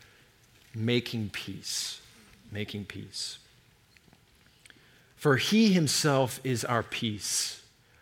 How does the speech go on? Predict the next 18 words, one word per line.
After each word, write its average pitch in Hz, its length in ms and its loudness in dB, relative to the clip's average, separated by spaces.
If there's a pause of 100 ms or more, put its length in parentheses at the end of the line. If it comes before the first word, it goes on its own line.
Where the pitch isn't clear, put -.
(160)
who 139 180 0
has 113 120 2
made 139 300 6
us 110 120 2
both 120 380 -2
one 104 300 -4
and 104 80 -4
has 104 140 -4
broken 127 540 2
down 110 520 0
in 113 120 -4
his 107 160 -4
flesh 107 600 -4 (480)
the 120 100 0
dividing 113 760 2
wall 107 340 0
of 101 100 -10
hostility 110 760 -4